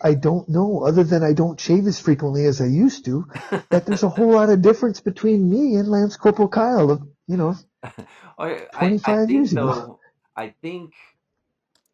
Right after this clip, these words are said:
Speaker 2: there is a difference, though, because when you talk about, uh, uh, we were talking about a second ago, is that, uh, indo-, or not indoctrination, when you become a man, right? What, what were you
Speaker 1: Yes, yes.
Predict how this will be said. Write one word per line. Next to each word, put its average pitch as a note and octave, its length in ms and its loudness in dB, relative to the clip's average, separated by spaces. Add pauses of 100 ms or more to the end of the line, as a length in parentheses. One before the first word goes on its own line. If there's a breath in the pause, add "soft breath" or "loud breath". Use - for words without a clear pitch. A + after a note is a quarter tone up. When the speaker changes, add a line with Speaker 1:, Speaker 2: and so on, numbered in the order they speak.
(180)
Speaker 2:
there A2 300 -12
is A#2+ 160 -12
a A#2+ 60 -12
difference, F#2+ 480 -16
though, E2+ 320 -16
because F#2 500 -16 (580)
when A2+ 340 -14
you C3 100 -12
talk A2 260 -12
about, G2 480 -12
uh, F2 560 -16 (380)
uh, F2+ 220 -20
we F#2 100 -20
were F2 80 -20
talking G2 180 -16
about F2 180 -14
a E2 40 -20
second F2 280 -20
ago, D#2+ 320 -16
is D#2+ 180 -20
that, D2+ 380 -20
uh, D2 380 -20 (160)
indo-, E2+ 380 -14
or F2 140 -20
not D#2+ 220 -20
indoctrination, D#2+ 720 -20 (100)
when G2+ 120 -18
you G2+ 100 -16
become G#2 260 -14
a F#2+ 60 -12
man, E2+ 340 -18
right? E2+ 320 -20
What, F2 200 -18 (200)
what F#2 180 -18
were E2+ 160 -4
you F#3 40 6
Speaker 1:
Yes, - 300 -4
yes. - 420 -2